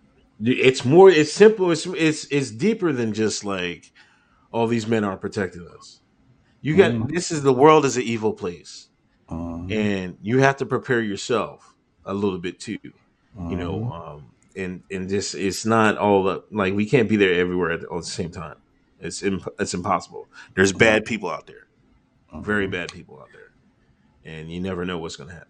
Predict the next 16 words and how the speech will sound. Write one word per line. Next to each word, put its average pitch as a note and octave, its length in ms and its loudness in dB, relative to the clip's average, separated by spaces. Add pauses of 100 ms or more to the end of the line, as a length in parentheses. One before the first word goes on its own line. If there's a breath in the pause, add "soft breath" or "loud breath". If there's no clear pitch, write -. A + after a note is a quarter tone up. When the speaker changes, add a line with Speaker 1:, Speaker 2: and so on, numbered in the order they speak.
(920 soft breath)
Speaker 2:
And B2+ 100 6
that's F3 180 6
why F3 180 10
I D3+ 140 8
like, C#3+ 360 6
uh, A2 380 6 (800)
some - 240 0
things D3+ 360 4
that C3 100 4
they C3 80 -4
do C3 160 4
in B2 60 4
the G#2 100 0
Arab B2+ 380 4
world, F#2+ 240 0
right? A#2+ 260 0